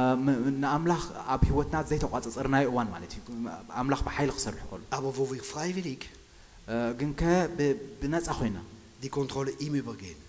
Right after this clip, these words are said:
Speaker 1: ንዕኡ ብነፃ ኹን፣ እ፣ ዝሃብናዮ ፈቓድና እሞ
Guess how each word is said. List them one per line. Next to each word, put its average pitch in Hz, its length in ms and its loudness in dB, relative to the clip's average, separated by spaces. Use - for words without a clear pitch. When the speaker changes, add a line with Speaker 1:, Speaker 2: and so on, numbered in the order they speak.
Speaker 1:
ንዕኡ 147 380 -2
ብነፃ 185 320 2
ኹን፣ 165 220 -4
እ፣ 143 100 -2
ዝሃብናዮ 151 540 2
ፈቓድና 151 340 4
እሞ 180 140 8